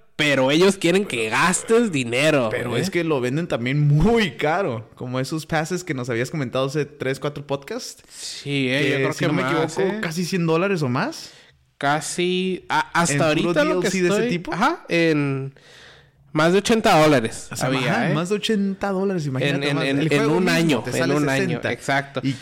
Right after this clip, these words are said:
Speaker 2: te sacan D L C con más de ochenta dólares.
Speaker 1: Ahora, lo que estoy viendo es que según esto, si tú compras todo lo que hay que comprar, son trescientos cuarenta dólares.
Speaker 2: Ojo.
Speaker 1: Y asumo que va el juego extra todavía, ¿eh? Ahora,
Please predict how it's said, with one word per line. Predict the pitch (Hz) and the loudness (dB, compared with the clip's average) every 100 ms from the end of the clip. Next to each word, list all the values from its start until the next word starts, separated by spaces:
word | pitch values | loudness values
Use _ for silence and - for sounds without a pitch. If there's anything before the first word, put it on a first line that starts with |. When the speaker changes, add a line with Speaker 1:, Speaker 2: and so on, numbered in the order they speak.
| - - | -12 -8
Speaker 2:
te | |
sacan | 135 151 185 160 | -4 -4 -2 -2
D | |
L | 170 151 | -2 -2
C | 175 156 | -4 -4
con | 143 | -4
más | 139 | -2
de | 160 | -2
ochenta | 156 165 151 147 | -2 -4 -2 -2
dólares. | 147 156 160 156 | 0 0 -2 -2
Speaker 1:
Ahora, | 131 139 135 120 - | 0 2 2 0 0
lo | 151 | 0
que | 151 | 0
estoy | 143 165 | 0 2
viendo | 185 208 | 4 2
es | 208 | 0
que | 202 | 0
según | 185 151 160 175 | 0 2 2 2
esto, | 185 208 | 0 0
si | 190 185 | -2 -2
tú | 190 | -2
compras | 180 202 214 214 214 - | 0 0 2 0 0 -2
todo | 214 214 | 0 2
lo | 190 | 0
que | 190 | -2
hay | 180 | -2
que | |
comprar, | 190 185 220 277 - | 0 2 2 2 -2
son | - - 147 | -8 0 0
trescientos | 143 143 156 143 | 2 0 0 2
cuarenta | 131 120 120 | 2 2 2
dólares. | 110 69 - | 2 0 -6
Speaker 2:
Ojo. | - - - - - - - | -10 -14 -18 -18 -20 -20 -4
Speaker 1:
Y | 156 | 0
asumo | 156 151 170 190 | 2 2 0 -2
que | 143 | -2
va | 131 139 | 0 0
el | |
juego | 143 147 135 127 123 | 2 2 4 4 2
extra | - 123 110 | 0 -4 -2
todavía, | 113 104 104 90 123 | 0 0 0 -2 -2
¿eh? | 208 - - - - - - | -4 -8 -20 -20 -20 -20 -10
Ahora, | - 143 | 0 2